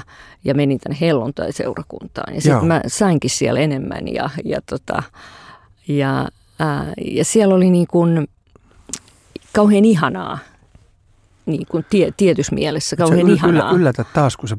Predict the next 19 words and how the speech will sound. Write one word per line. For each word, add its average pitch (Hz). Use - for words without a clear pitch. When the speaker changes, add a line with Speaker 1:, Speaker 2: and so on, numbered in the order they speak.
Speaker 2:
puhut 127
siitäkin 113
niin 107
kauniisti. 101
Tota, 107
ko-, 143
ko-, 151
ko-, 143
kohta 139
tää 117
kaikki 139
otetaan 113
takaisin 107
ja 101
sä 110
rupeat 107
puhua 120
tosi 131
rumasti, 120